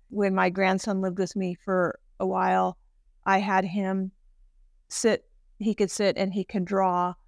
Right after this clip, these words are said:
while I sat and journaled or,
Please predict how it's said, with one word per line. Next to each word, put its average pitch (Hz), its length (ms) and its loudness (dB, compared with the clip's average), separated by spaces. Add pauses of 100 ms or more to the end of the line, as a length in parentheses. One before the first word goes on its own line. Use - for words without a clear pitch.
(200)
while 190 200 4
I 185 600 2
sat 180 420 2
and 180 340 -4 (200)
journaled 180 520 0
or, 170 260 0